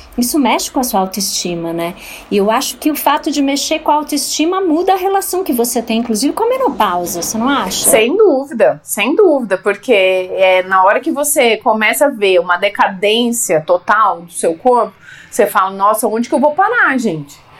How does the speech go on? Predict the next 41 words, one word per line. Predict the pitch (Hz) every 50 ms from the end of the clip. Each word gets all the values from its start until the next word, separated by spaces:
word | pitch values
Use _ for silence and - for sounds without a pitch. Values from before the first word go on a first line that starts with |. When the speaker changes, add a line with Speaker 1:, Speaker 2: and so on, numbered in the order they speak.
| - - - - -
Speaker 2:
Só | - - 240 226
que | 233 269
na | 233 233
hora | 247 269 285
que | 285
você | 320 349 330 - 370
cuida, | 370 - - 294 269 262 240 -
você | -
fala | - 262 254
assim, | 254 262 320
"Não, | 294 285 311 311 285 247 226
até | 226 233 233 302 277
que | 285 359
eu | 349
tô | 359 359
conseguindo, | 359 392 381 392 - - 392 359 269 240 269 285 294 294 277 269 233 208 175 170 160 165
eu | 180 208 -
faço | - - - 285 262 277 320 381 427 415 - - 349
algo | 277 254 240 240 233 233
por | 233 - 240 226
mim, | 220 220 214 208 208 196 185 180
eu | 180 202 220 214 - -
cuido | - 294 302 320 359 415 427 427 392 359
de | 233 247 285
mim." | 233 220 214 208 196 180 - - - - - - - - - - - - -
Você | 233 226 262 269 277 - 370
muda | 320 370 339 311 302 320 370 403 381 370 320 247
esse | 214 202 196 - -
padrão, | - - 196 185 190 185 170 - - 135 139 - - -
você | 170 190 202 196 - 277 254 233 226
muda | 214 214 220 240 269 330 370 381 330
essa, | 269 247 233 240 - 233 208 -
essa | - 214 214 214 214 - 247 220
relação | 226 233 247 247 247 247 240 240 - - 240 247 277
que | 294 339
você | 247 240 254 247 254
tem | 240 - 208 196
com | 196 - 196
o |
seu | 185 - 208 185
corpo. | 185 - 202 170 147 143 -